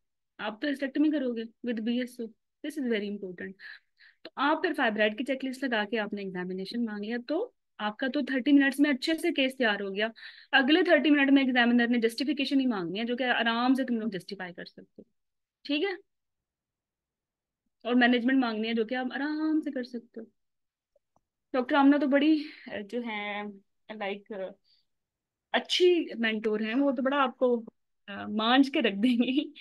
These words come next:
<laughs> Clinical cases में, ऐसे चमक जाओगे तुम लोग, ठीक है। तो ये थोड़ी सी checklist है obs cases के लिए। अ, कुछ abbreviations के साथ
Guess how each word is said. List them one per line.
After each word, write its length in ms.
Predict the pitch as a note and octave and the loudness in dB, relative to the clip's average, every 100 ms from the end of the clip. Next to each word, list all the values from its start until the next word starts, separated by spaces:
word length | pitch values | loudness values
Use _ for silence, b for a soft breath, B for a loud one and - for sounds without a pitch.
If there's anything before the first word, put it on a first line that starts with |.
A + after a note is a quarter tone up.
| - | -18
<laughs> 200 | - - | -16 -4
Clinical 440 | C#4 B3+ C4 C4+ | 0 2 4 4
cases 380 | C4+ A#3+ B3+ B3 | 4 0 0 -2
में, 160 | C4+ | 0
ऐसे 200 | C#4+ C#4 | 0 0
चमक 320 | C#4+ C#4+ C4 C4+ | 0 4 4 4
जाओगे 340 | A#3+ G#3 A#3 | 2 2 0
तुम 200 | A#3+ B3+ | 0 -2
लोग, 280 | B3+ A#3+ - _ _ _ _ _ B B B B B B B _ _ _ | -2 -6 -12 _ _ _ _ _ B B B B B B B _ _ _
ठीक 220 | E4 E4 | -4 -2
है। 180 | F4+ D#4+ | 0 0
तो 160 | D4 C#4 | 0 0
ये 320 | C4+ C4+ C4 A#3+ - | 2 2 2 -2 -4
थोड़ी 160 | C4+ B3+ | -2 -2
सी 280 | B3 A#3 | -2 -2
checklist 540 | A3+ B3+ B3 C#4+ C#4+ D4 | 2 0 2 0 -2 -2
है 60 | |
obs 220 | C4+ A3+ A#3 | 0 0 -2
cases 360 | D4 C#4+ D#4 | -6 -2 -4
के 120 | - | -4
लिए। 180 | C#4+ A3 G#3+ - _ _ _ _ _ _ _ _ _ _ _ _ _ _ _ _ _ | -4 -4 -6 -14 _ _ _ _ _ _ _ _ _ _ _ _ _ _ _ _ _
अ, 240 | G#3+ A3 | -10 -8
कुछ 180 | G#3+ A#3+ | -6 -2
abbreviations 560 | B3 A3+ A#3+ A#3 C4+ C4+ | -2 0 2 2 0 -4
के 100 | C4+ | -4
साथ 260 | C4 A3+ | -2 -2